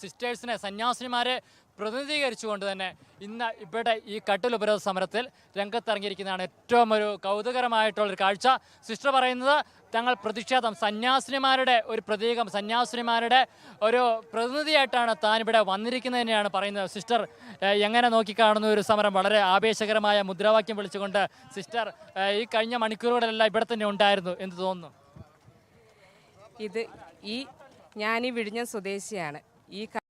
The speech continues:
Speaker 2: ഈ കടലിൻ്റെ മകളാണ് ഞാനും. കാരണം എൻ്റെ പൂർവികരും ഇവിടെ നിന്നുകൊണ്ടാണ് മീൻ പിടിച്ച് ഞങ്ങളുടെ കുടുംബങ്ങളെ പോറ്റിക്കൊണ്ടിരുന്നത്. ആ ഒരു കടൽ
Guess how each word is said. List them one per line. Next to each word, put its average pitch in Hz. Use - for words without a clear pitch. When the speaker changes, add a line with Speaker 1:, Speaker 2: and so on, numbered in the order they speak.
Speaker 2:
ഈ 240
കടലിൻ്റെ 220
മകളാണ് 190
ഞാനും. 156
കാരണം 202
എൻ്റെ 220
പൂർവികരും 226
ഇവിടെ 220
നിന്നുകൊണ്ടാണ് 208
മീൻ 190
പിടിച്ച് 196
ഞങ്ങളുടെ 196
കുടുംബങ്ങളെ 202
പോറ്റിക്കൊണ്ടിരുന്നത്. 180
ആ -
ഒരു 247
കടൽ 214